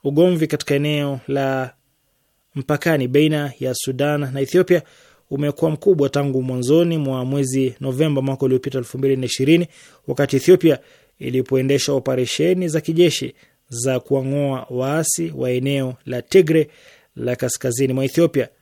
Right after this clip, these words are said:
Vita hivyo vimepelekea zaidi ya wakimbizi hamsini elfu wa Ethiopia wakimbilia mashariki mwa Sudan.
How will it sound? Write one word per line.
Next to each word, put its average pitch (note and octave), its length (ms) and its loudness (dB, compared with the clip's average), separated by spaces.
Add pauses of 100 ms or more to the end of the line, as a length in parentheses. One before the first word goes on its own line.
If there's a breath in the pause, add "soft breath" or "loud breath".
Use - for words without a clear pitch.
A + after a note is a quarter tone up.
(160)
Vita C3 220 -4
hivyo F3+ 360 6 (460 soft breath)
vimepelekea B2+ 680 -2
zaidi C3+ 600 2
ya B2+ 220 -2
wakimbizi B2 600 0
hamsini C3+ 420 -4
elfu E3+ 460 -2
wa D3+ 80 0
Ethiopia F3+ 460 4 (600 soft breath)
wakimbilia B2+ 760 -2
mashariki B2 800 -2
mwa A#2+ 280 -10
Sudan. B2+ 580 -2